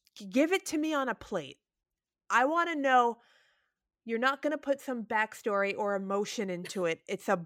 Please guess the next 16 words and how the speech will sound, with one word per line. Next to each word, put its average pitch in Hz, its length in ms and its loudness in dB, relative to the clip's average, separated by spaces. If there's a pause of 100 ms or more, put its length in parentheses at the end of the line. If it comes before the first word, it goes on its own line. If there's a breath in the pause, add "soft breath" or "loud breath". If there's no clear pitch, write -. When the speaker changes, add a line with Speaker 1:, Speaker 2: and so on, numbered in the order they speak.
(120)
Speaker 1:
burger. 165 580 4 (1400)
Just - 240 -6 (220)
try 240 240 2
not 214 220 -2
to 185 80 -10
fuck - 260 -10
it 151 80 -8
up. - 160 -18 (340)
Try, 208 200 -2
you 208 160 -4
don't 214 180 0
have 254 140 -2
to - 80 -18
put 240 200 -2
any, 214 300 -4
like, 180 500 -4